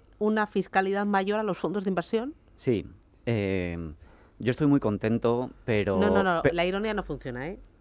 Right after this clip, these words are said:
Speaker 1: No funciona.
Speaker 2: No, que yo est-,
Speaker 1: A
Speaker 2: estoy
Speaker 1: ver.
Speaker 2: muy contento en general, pero, pero los datos que presentó el gobierno, efectivamente, el, de hecho, la airef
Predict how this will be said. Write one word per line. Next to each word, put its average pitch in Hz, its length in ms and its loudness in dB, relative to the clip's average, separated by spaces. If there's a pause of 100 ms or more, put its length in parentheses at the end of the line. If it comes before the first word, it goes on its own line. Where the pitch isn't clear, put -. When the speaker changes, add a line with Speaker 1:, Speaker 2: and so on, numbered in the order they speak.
(140)
Speaker 1:
No 147 80 -10
funciona. 117 440 -12
Speaker 2:
No, 143 180 6
que 87 340 -6 (120)
yo 127 320 6
est-, 113 180 -2
Speaker 1:
A - 60 -6
Speaker 2:
estoy - 140 4
Speaker 1:
ver. 131 40 8
Speaker 2:
muy 151 100 8
contento 151 300 6
en 156 80 2
general, 110 420 2 (560)
pero, 104 920 6
pero 110 220 2
los 98 180 0
datos 113 320 -4
que 127 100 -2
presentó 107 320 -2
el 104 80 0
gobierno, 107 340 4
efectivamente, 107 460 2
el, 127 200 2
de 101 120 0
hecho, 117 160 -2
la 107 100 4
airef 107 420 2